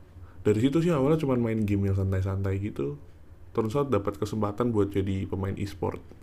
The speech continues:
Itu adalah satu mimpi, mimpi yang aku gapai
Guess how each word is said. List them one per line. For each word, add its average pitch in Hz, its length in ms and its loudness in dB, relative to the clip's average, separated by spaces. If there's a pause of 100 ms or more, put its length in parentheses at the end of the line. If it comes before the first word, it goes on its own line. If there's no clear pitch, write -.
(500)
Itu 147 160 2
adalah 131 160 6
satu 131 320 2
mimpi, 135 720 2 (1040)
mimpi 120 400 4
yang 123 80 0
aku 117 240 0
gapai 107 640 0